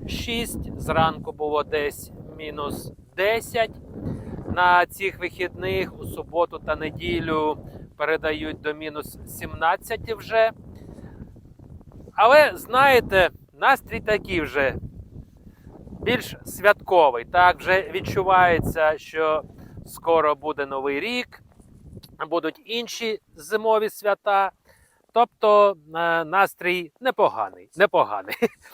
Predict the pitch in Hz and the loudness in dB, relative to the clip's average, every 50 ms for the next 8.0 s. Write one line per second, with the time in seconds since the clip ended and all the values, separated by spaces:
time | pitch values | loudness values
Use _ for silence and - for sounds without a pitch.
0 | - - - - - - - - - - - - - - _ _ _ - 160 180 | -20 -20 -20 -20 -20 -20 -20 -20 -20 -20 -20 -20 -20 -20 _ _ _ -2 2 4
1 | 190 196 196 202 208 196 - - - - - - 240 226 214 262 311 311 220 240 | 6 6 8 6 6 4 2 -2 -10 -10 -4 2 4 4 6 6 6 4 4 0
2 | 226 214 220 233 240 220 - - 226 220 - - 214 196 180 196 190 190 190 190 | -2 2 6 6 6 6 6 2 2 2 2 0 -2 0 4 6 6 6 4 2
3 | 165 165 170 180 160 156 175 175 165 190 180 170 - 170 165 165 165 170 170 170 | -4 -4 0 2 4 4 4 4 4 4 2 2 2 -2 -4 0 2 2 2 2
4 | 151 160 170 156 139 160 170 175 175 165 151 156 156 165 - 131 123 127 151 151 | 2 2 2 2 2 0 0 0 0 0 0 -2 -4 -4 -6 -14 -18 -16 -14 -10
5 | 160 165 180 202 254 294 277 _ _ _ _ _ _ _ - 214 220 208 _ - | -8 -6 -6 -4 -6 -8 -8 _ _ _ _ _ _ _ 0 0 0 0 _ -4
6 | 247 262 262 214 _ 143 160 190 202 185 202 196 _ _ _ - - - - 175 | -6 -6 -6 -8 _ -2 0 0 2 2 0 0 _ _ _ -18 -10 -4 -4 -4
7 | - - - 185 180 190 190 196 190 _ - - 196 175 - - 196 185 175 | -4 -2 -4 2 4 8 8 8 6 _ -4 -6 -6 -6 -2 0 2 2 2